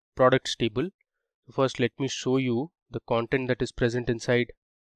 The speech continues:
the products table first. If I run this,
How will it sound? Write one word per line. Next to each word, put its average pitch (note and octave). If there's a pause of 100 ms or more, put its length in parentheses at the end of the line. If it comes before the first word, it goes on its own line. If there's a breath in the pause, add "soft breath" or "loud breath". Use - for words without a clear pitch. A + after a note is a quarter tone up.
(1200)
the -
products A#2
table A2+
first. - (2750)
If -
I A#2
run A#2
this, E3